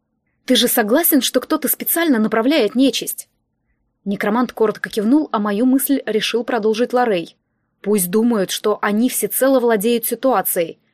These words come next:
а в ловушке окажутся пустышки", пояснил нашу задумку маг.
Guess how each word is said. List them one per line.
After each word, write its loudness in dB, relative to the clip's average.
а -6
в 0
ловушке 2
окажутся -4
пустышки", -2
пояснил -4
нашу -2
задумку 0
маг. -4